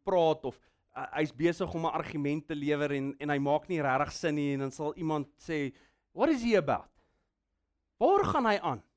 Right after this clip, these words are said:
Wa-, waarin is hierdie argument gewortel?" En dis die vraag wat jy jouself moet afvra, is dat eerstens,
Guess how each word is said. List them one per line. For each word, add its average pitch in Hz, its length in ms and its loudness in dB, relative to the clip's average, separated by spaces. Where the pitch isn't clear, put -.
Wa-, 175 320 4
waarin 294 380 2
is 359 120 0
hierdie 277 200 4
argument 220 680 0
gewortel?" 185 760 -2
En 220 140 0
dis 277 200 2
die 302 160 -4
vraag 269 340 2
wat 226 180 -4
jy 208 60 -14
jouself 247 520 -4
moet 220 220 -8
afvra, 233 460 0
is 185 160 -6
dat 196 220 -2
eerstens, 220 640 -4